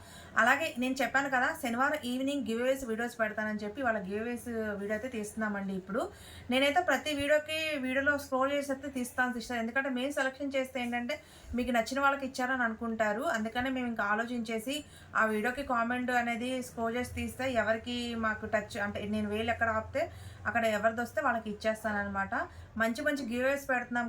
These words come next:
కాబట్టి హ్యాపీగా మా ఛానల్ సబ్స్క్రైబ్ చేసుకోండి, అలాగే లైక్ చేయండి. మా దగ్గర చాలా రీజనబుల్ కాస్ట్ ఉంటాయి. రెగ్యులర్గా వీడియోస్ పెడుతూనే ఉంటాము. అలాగే Instagram కూడా ఫాలో అవ్వండి, YouTube ఛానల్ ఫాలో అవ్వండి. మంచి మంచి కలెక్షన్స్ ఇస్తామండి. అలాగే రేపు సండే, రేపు సండే కూడా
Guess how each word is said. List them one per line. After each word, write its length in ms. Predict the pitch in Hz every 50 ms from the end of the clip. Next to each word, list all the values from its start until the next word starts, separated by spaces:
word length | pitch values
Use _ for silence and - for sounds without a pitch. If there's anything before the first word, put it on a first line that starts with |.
| 220 233
కాబట్టి 460 | 214 208 208 220 214 208 - 226 240 269 277 - - - - - - -
హ్యాపీగా 280 | 233 226 226 262 254 269 262
మా 60 | 247 240
ఛానల్ 220 | 247 220 220 247 240
సబ్స్క్రైబ్ 340 | 247 220 - - 247 240 -
చేసుకోండి, 340 | 254 240 247 - 254 254 247 233
అలాగే 160 | 226 226 233 226 202
లైక్ 220 | 190 196 202 202 - -
చేయండి. 260 | 240 233 226 233 254 247
మా 40 | 226 214 202
దగ్గర 160 | 202 220 233 233 -
చాలా 160 | 220 190 202 220 226
రీజనబుల్ 340 | 226 220 220 226 233 233 220 -
కాస్ట్ 260 | 220 208 208 - - 220 214
ఉంటాయి. 300 | 208 202 202 202 214 226 - - - - - - - -
రెగ్యులర్గా 420 | 214 208 185 185 240 247 247 262 269 247
వీడియోస్ 240 | 240 233 247 247 - -
పెడుతూనే 320 | 233 220 220 - 226 240 233 226
ఉంటాము. 400 | 226 220 214 226 214 208 214 226 226 190
అలాగే 220 | 196 214 220 226 240 220
Instagram 400 | 220 - - 247 240 233 233 226 226 226
కూడా 140 | 233 240 233 233
ఫాలో 200 | 214 208 214 220
అవ్వండి, 220 | 214 214 214 214 214 208
YouTube 200 | 208 208 226 220 -
ఛానల్ 260 | 226 208 202 208 220 214 208
ఫాలో 200 | 196 202 202 202
అవ్వండి. 360 | 190 190 196 196 190 190 208 - - - - - - - - - 214
మంచి 220 | 226 254 247 - 294 294
మంచి 180 | 285 262 - - 262
కలెక్షన్స్ 400 | 254 254 247 - 269 254 254 240
ఇస్తామండి. 460 | - - 240 226 226 226 226 226 269 269 233 208
అలాగే 260 | 220 240 240 277 285 269 240 240
రేపు 200 | 240 240 262 247 - 247
సండే, 280 | 226 220 226 254 269 285 269
రేపు 140 | 247 254 - 240
సండే 220 | 214 208 226 247 240 254
కూడా 160 | 262 269 285